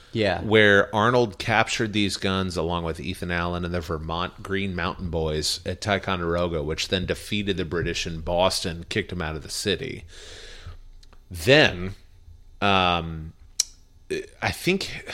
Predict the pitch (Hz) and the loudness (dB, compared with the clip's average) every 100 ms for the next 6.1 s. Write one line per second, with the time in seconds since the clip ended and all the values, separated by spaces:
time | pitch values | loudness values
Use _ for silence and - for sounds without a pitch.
0 | - - - 82 76 - 65 85 82 - | -8 -8 -8 -6 -2 -2 -2 -4 -4 -4
1 | - 101 90 98 90 90 90 82 80 82 | -4 -2 -2 -2 -2 -2 -4 -4 -2 -4
2 | - 82 92 87 78 80 80 80 76 - | -4 -6 -4 -4 -4 -2 -2 -2 -4 -4
3 | 80 78 82 - 80 78 73 82 85 82 | -4 -4 -4 -4 -4 -4 -6 -8 -8 -8
4 | 80 85 76 73 - 78 78 80 76 71 | -6 -6 -6 -8 -8 -6 -4 -4 -4 -6
5 | 78 80 78 73 76 76 65 - 87 80 | -6 -6 -6 -6 -6 -6 -6 -4 -2 -2
6 | 71 | -4